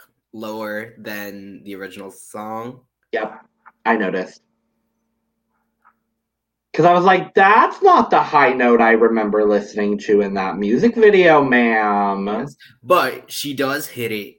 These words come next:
Speaker 1: in that key. <laughs>
Speaker 2: She does. Yep. <laughs> Then just make it in that key.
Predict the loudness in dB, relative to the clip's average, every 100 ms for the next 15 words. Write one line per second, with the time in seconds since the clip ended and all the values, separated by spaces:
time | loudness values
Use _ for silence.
0 | -14 -12 -10 -12 -14 -14 -16 -12 -8 -6
1 | -8 -14 -18 -4 0 0 -2 -6 -12 -20
2 | _ -6 -2 -2 -2 -2 -2 -2 -4 -6
3 | -10 _ _ _ _ _ _ _ _ _
4 | _ _ _ _ 0 2 2 4 4 4
5 | 4 4 2 0 -2 -2 -2 -2 -4 -4